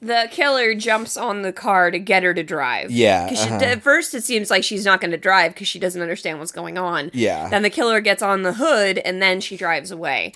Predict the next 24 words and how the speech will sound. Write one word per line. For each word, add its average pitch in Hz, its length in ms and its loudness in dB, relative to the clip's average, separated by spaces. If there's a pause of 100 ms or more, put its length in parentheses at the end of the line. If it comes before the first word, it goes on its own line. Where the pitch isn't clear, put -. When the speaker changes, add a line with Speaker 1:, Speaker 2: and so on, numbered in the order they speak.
Speaker 2:
Yeah. 90 240 2
Speaker 1:
Which 190 180 -4
is 180 320 -2
what 196 360 -4
brings, 175 520 0
uh, 143 240 0
Joshua 190 520 -6
to - 40 -20
Speaker 2:
So, 147 260 6
Speaker 1:
his 160 180 -6
death. - 360 -6
Speaker 2:
not 156 320 0
only 180 600 0 (460)
is 147 140 0
he 143 120 -2
no 139 180 2
longer 151 320 0
supported 170 520 0
by 135 140 2
the 117 120 -4
car, 113 260 2
which 110 180 -4
hangs 110 320 0
him, 101 260 0